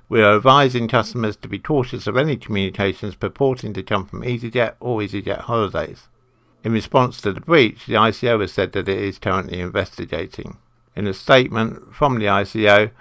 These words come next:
spokesperson said, "People have a right to expect that organisations will handle their personal information securely and responsibly. When that doesn't happen, we will investigate and take robust action where necessary."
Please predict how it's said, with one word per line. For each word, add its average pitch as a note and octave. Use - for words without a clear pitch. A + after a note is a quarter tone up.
spokesperson A2+
said, A2
"People C3+
have B2
a A2+
right B2+
to A2
expect G2
that -
organisations A2
will G2+
handle G#2
their G2
personal G#2+
information G2+
securely G2+
and F#2
responsibly. C3
When A2+
that G#2
doesn't A2
happen, G2+
we G2+
will G2
investigate G2
and F2+
take G2
robust G2
action G2
where F#2
necessary." G2+